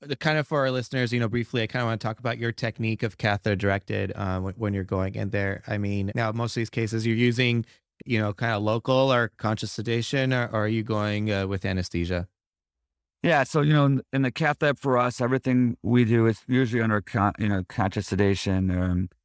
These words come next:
Speaker 2: so, you know, most people get our usual protocol of some fentanyl or Versed, and we don't take many people unless they're intubated already and under G A. We do mainly, you know, we do access mainly from the groin still, but
Speaker 1: Okay.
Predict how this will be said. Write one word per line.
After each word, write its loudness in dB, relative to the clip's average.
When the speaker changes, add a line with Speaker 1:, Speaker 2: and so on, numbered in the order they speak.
Speaker 2:
so, 4
you 0
know, 2
most 0
people 0
get 4
our 6
usual 2
protocol 6
of 2
some -2
fentanyl 0
or 0
Versed, -2
and 2
we 4
don't 4
take -2
many 2
people 0
unless 2
they're 2
intubated 2
already 4
and 0
under -2
G 0
A. 0
We 2
do 2
mainly, 2
you 0
know, 2
we 0
do 2
access -4
mainly 4
from 2
the 4
groin 4
still, 4
but 4
Speaker 1:
Okay. -4